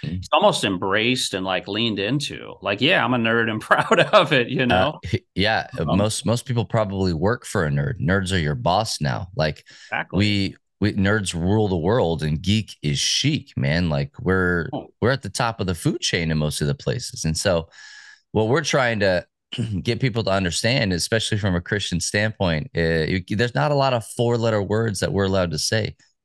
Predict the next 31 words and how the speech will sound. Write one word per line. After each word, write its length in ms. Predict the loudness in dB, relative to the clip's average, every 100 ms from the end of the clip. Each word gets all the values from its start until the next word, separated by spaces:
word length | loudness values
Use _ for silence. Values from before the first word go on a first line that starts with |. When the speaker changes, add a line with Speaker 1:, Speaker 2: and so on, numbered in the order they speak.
| -2
Speaker 1:
Uh, 180 | 0
this 180 | 0 -2
is 140 | -2 0
one 240 | 0 2
that 160 | 0 0
is 180 | -2 0
okay, 340 | -2 0 0
so 160 | 0 -4
let's 160 | -2
embrace 420 | -4 0 0 -2 -6
it. 160 | -10 _ -4
You 140 | 0
know, 80 | 0
it's, 260 | 0 -4 -6
it's, 280 | -6 -6 -10 -20 -20 _ 0
when 160 | 2
you 100 | 2
call 240 | 2 0 2
me 140 | 2
a 40 | 2
nerd, 280 | 2 2 2
you're 120 | 0
not, 240 | 0 -2 _
you 140 | 0 2
may 180 | 2
mean 260 | 0 2 2
it 180 | 0 0
in 80 | 0
a 60 |
derogatory 640 | 2 2 0 -2 0 0 0 -2
manner. 400 | -2 0 0 -2